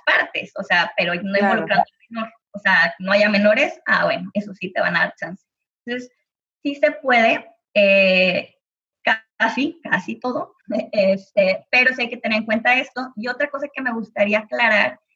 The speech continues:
Speaker 1: es que aunque sea una materia que es mediable, arbitrable, etcétera, a lo mejor no te conviene, a lo mejor sí te conviene irte a un juicio, este,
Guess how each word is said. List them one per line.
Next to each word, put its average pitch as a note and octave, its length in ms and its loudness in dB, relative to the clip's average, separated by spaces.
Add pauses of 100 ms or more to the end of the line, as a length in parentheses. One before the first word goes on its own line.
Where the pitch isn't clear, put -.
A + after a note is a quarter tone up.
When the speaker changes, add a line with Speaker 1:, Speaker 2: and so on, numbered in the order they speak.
(220)
Speaker 1:
es A3+ 300 -4
que G#3+ 240 -6 (120)
aunque A3+ 520 -2
sea B3+ 800 -2
una A#3 220 -2
materia G#3+ 800 -2 (560)
que G#3+ 280 2
es A3+ 160 -6 (300)
mediable, G3+ 760 2
arbitrable, F#3+ 1080 0
etcétera, G#3 720 -2 (220)
a A3+ 100 0
lo B3 100 -2
mejor B3+ 280 -4
no E4+ 120 -8
te - 120 -16
conviene, C4+ 440 -6 (220)
a G#3+ 80 -4
lo A3 100 0
mejor A3 200 -4
sí D4 100 -12
te - 160 -6
conviene B3+ 480 -6
irte B3+ 240 -4
a B3 60 2
un B3+ 140 -6
juicio, G3+ 360 -16 (300)
este, G3+ 920 2